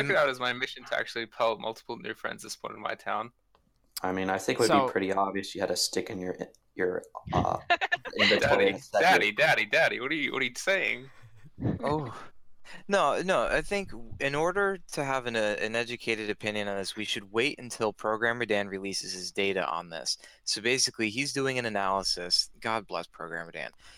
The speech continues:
Speaker 1: He's
Speaker 4: God
Speaker 1: doing an
Speaker 4: bless.
Speaker 1: analysis as to
Speaker 2: God
Speaker 1: whether or
Speaker 2: bless.
Speaker 1: not new friends were, in Devoted were actually just quitting upon being exile pearled because they had no idea what was going on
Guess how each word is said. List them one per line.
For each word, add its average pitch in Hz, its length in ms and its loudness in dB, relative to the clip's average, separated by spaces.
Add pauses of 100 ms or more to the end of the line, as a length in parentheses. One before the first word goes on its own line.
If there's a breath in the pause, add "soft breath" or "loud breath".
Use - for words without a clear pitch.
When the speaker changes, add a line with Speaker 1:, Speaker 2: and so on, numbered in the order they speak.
(180 loud breath)
Speaker 1:
He's 113 140 -6
Speaker 4:
God 131 80 0
Speaker 1:
doing 160 120 2
an 165 60 2
Speaker 4:
bless. 160 100 2
Speaker 1:
analysis 107 720 2 (300 soft breath)
as 101 300 0
to 104 300 -4
Speaker 2:
God 113 100 2
Speaker 1:
whether 127 240 2
or 117 100 2
Speaker 2:
bless. 113 100 0
Speaker 1:
not 101 280 0 (320)
new 117 220 -4
friends 104 480 -2
were, 101 300 0 (400)
in 135 200 -2
Devoted 117 440 0 (140)
were 139 340 2
actually 104 480 -4
just 101 240 -2
quitting 113 500 -2
upon 104 460 -4
being 98 260 -4
exile 98 420 -4
pearled 95 300 -8
because 95 280 -10
they 98 100 -4
had 95 180 -6
no 98 220 -4
idea 95 280 -4
what 90 220 -8
was - 100 -12
going 87 320 -12
on 110 300 -4